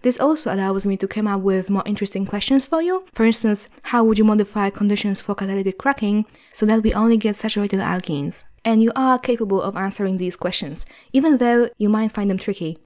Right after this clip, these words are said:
I also refer to some A Q A questions and I use this book, only because this book seems to be rather popular. It's not a survival video, so if you have three days away from your exam,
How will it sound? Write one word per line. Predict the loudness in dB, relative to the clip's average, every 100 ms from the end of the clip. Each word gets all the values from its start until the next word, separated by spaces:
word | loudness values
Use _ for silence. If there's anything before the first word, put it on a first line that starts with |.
| -2
I |
also | 2 2 4
refer | 2 4 -2
to | -2 -2
some | -2 -2
A | -2 -2
Q | -2
A | -2 -2
questions | -2 -2 2 2 2
and | -4 -2 0
I | 2
use | 0 0
this | -2 -2
book, | -4 -6 -8 _ _ 0
only | 2
because | 2 0 -2
this | -4 -2
book | -4
seems | -2 -4 -2
to | -2
be | 0
rather | 0 -2
popular. | -4 -4 -4 -6 -10 -2
It's | 0 2
not | 2 2
a |
survival | -2 0 2 2 2 -2
video, | -2 0 0 0
so | -4 -4
if | 0
you | 0
have | 0 -2
three | 0
days | 2 2
away | 0 -4
from | -4 -6
your | -4
exam, | 0 4 4